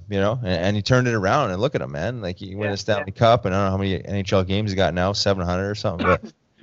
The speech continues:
Speaker 1: <laughs> um, you know, he was, it was just, you know, he was in a bad situation, a bad team,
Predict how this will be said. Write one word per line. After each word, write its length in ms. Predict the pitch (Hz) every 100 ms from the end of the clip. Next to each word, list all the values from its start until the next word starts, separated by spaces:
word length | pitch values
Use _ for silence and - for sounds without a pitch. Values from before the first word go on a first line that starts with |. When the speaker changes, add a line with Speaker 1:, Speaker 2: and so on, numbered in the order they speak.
| _
Speaker 1:
<laughs> 0 |
um, 460 | - 95 87 90 87 -
you 120 | 110
know, 200 | 98 120 123
he 80 | 117
was, 160 | 113
it 60 | 107
was 100 | 120
just, 220 | 135 -
you 100 | 113
know, 80 | 107
he 80 | 107
was 160 | 120
in 60 | 127
a 60 | 104
bad 360 | 101 98 110
situation, 720 | 113 107 107 90 101 - 127
a 80 | 120
bad 380 | 95 90 92 104
team, 380 | - 87 101